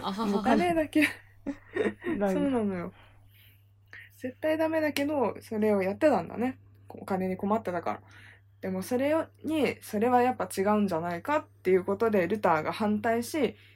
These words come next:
Speaker 2: じ-、宗教改革の実行に移します。でもこれがルターが考えていた以上に大きな波紋を呼んだりして、えー、破門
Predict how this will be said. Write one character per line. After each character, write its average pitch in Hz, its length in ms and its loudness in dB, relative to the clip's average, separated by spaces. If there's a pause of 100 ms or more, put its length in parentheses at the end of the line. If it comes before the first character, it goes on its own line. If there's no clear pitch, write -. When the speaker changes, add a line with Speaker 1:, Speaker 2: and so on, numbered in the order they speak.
(160)
Speaker 2:
じ-、 180 200 -10 (600)
宗 214 240 4
教 208 200 4
改 202 220 2
革 - 180 -12
の 147 100 -8
実 185 200 -6
行 240 160 2
に 226 240 0 (120)
移 180 280 -6
し 175 140 -8
ま 160 180 -2
す。 - 180 -16 (400)
で 214 80 -4
も 185 120 -2
こ 262 120 -4
れ 277 120 2
が 269 120 2
ル 277 140 0
タ 277 120 6
ー 220 100 6
が 185 100 0
考 226 400 -2
え 214 120 2
て 190 140 -2
い 170 80 -6
た 170 140 -2
以 214 140 2
上 208 240 4
に 190 100 0
大 185 160 0
き 160 140 -8
な 151 120 -4
波 175 200 -2
紋 185 260 0
を 185 60 -2
呼 185 160 0
ん 185 60 -4
だ 185 120 0
り 170 140 -2
し - 80 -14
て、 202 280 -2 (520)
え 160 340 -8
ー、 - 100 -18
破 226 120 2
門 226 300 4